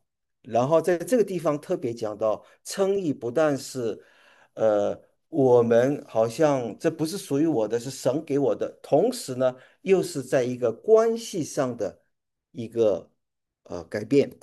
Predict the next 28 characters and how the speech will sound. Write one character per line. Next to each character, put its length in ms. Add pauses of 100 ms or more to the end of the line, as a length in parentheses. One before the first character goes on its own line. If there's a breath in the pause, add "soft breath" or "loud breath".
啊。 200 (320)
什 160
么 80
样， 280
什 180
么 60
样 80
的 80
关 200
系 180
啊？ 140 (1120)
借 340
着 300
我 140
们 120
的 80
主 200
耶 180
稣 340 (260 loud breath)
与 200
谁 320
相 260
合？ 400 (960)
嗯？ 300 (1200)
与 180
神， 440
对 100
吧？ 180